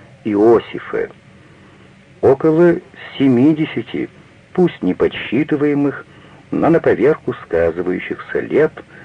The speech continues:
коснулось уже этого тела,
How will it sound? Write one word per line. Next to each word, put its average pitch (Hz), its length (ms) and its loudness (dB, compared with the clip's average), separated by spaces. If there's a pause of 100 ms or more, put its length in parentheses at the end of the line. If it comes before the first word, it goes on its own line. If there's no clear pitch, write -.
(260)
коснулось 151 680 0
уже 139 400 2 (340)
этого 120 440 2 (180)
тела, 92 480 2